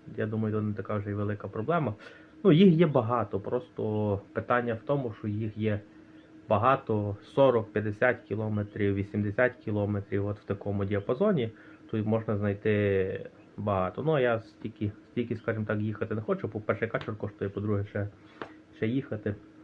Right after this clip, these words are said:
Тому хочу знайти десь поближче. Ну, одним словом, якось воно все буде. Е, всім дякую за перегляд,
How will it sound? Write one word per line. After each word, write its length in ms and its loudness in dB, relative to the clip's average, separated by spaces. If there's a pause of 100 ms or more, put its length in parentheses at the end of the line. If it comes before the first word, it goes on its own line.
(1080)
Тому 240 -2
хочу 260 0
знайти 240 0
десь 160 0
поближче. 540 -4
Ну, 60 0
одним 200 0
словом, 300 2 (760)
якось 260 2
воно 160 0
все 200 0
буде. 300 2 (340)
Е, 300 2
всім 420 2 (180)
дякую 400 2
за 100 0
перегляд, 460 2